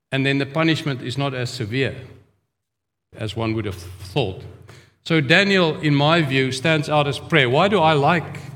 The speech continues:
talking about praying? Well, it's one of the three or four things that's identified in our congregation that's key. Prayer was one.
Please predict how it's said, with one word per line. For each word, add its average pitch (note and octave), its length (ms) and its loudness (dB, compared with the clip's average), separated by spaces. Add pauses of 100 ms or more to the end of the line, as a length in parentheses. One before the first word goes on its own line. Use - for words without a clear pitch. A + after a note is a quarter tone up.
(320)
talking F3+ 380 2
about B2 380 0
praying? F#2 460 -2 (720)
Well, D#3+ 380 0
it's C3 180 -4
one F3 160 0
of E3 100 0
the D#3+ 100 0
three F3 260 0
or E3 120 0
four F3 300 0
things F3 340 2
that's C#3 160 -4
identified D3 800 0
in C3+ 180 -2
our D#3 220 2
congregation C#3 880 0 (260)
that's D3+ 220 -2
key. - 640 0 (840)
Prayer G#3 260 4
was E3 240 0
one. B2+ 320 0